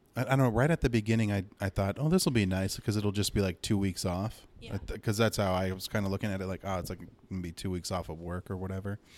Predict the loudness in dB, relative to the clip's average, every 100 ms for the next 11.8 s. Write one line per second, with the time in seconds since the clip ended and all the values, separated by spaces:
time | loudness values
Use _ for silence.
0 | -20 -16 0 4 6 6 4 4 6 4
1 | 0 -12 -6 0 2 4 4 4 4 2
2 | 2 2 2 0 0 2 2 2 2 0
3 | -2 -4 -10 -4 -2 0 0 2 2 2
4 | 2 0 0 -2 0 0 2 2 2 2
5 | 0 -6 -20 -20 -8 0 4 6 6 4
6 | 2 4 4 4 4 0 -2 -2 0 0
7 | -2 -4 -8 -12 -18 -10 -4 -2 -4 -6
8 | -6 -2 -2 -2 -2 -2 -4 _ -20 -18
9 | -2 4 4 4 2 2 2 2 0 -2
10 | _ _ _ -4 0 0 0 0 2 2
11 | 0 0 0 0 -2 -2 0 -2